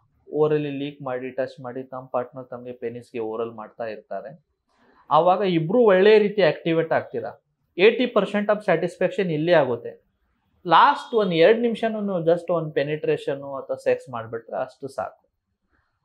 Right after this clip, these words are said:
ಸೆಕ್ಸ್ ಬರೀ ಟ್ವೆಂಟಿ ಪರ್ಸೆಂಟ್, ಏಯ್ಟಿ ಪರ್ಸೆಂಟೇ ಬರೀ ಇದೇ ಫೋರ್ ಪ್ಲೇನಲ್ಲಿನೇ ತಮ್ಮ ಪಾರ್ಟ್ನರ್ ಡಿಸ್ಚಾರ್ಜ್ ಆಗ್ತಾರೆ ಅಥವಾ ಆರ್ಗ್ಯಾಸಮ್ ಅಂತ ಹೇಳ್ತೀವಿ ನೋಡಿ, ಅಂದ್ರೆ ಸೆಕ್ಸ್‌ದು ಲಾಸ್ಟ್ ಏನ್ ಸ್ಟೇಜ್ ಇದೆಯಲ್ಲ, ಏಯ್ಟಿ ಪರ್ಸೆಂಟ್ of the time ಬರೀ ಫೋರ್ ಪ್ಲೇನಲ್ಲಿನೇ ಅಚೀವ್ ಆಗುತ್ತೆ.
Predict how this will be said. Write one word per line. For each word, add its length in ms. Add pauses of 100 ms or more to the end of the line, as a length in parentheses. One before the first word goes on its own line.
(200)
ಸೆಕ್ಸ್ 260
ಬರೀ 220
ಟ್ವೆಂಟಿ 340
ಪರ್ಸೆಂಟ್, 420
ಏಯ್ಟಿ 300
ಪರ್ಸೆಂಟೇ 500
ಬರೀ 300
ಇದೇ 240
ಫೋರ್ 360
ಪ್ಲೇನಲ್ಲಿನೇ 600
ತಮ್ಮ 220
ಪಾರ್ಟ್ನರ್ 440
ಡಿಸ್ಚಾರ್ಜ್ 500
ಆಗ್ತಾರೆ 320
ಅಥವಾ 140
ಆರ್ಗ್ಯಾಸಮ್ 640
ಅಂತ 380
ಹೇಳ್ತೀವಿ 340
ನೋಡಿ, 360 (400)
ಅಂದ್ರೆ 200
ಸೆಕ್ಸ್‌ದು 560
ಲಾಸ್ಟ್ 460
ಏನ್ 180
ಸ್ಟೇಜ್ 340
ಇದೆಯಲ್ಲ, 300 (100)
ಏಯ್ಟಿ 240
ಪರ್ಸೆಂಟ್ 360
of 80
the 120
time 220
ಬರೀ 160
ಫೋರ್ 340
ಪ್ಲೇನಲ್ಲಿನೇ 500
ಅಚೀವ್ 320
ಆಗುತ್ತೆ. 420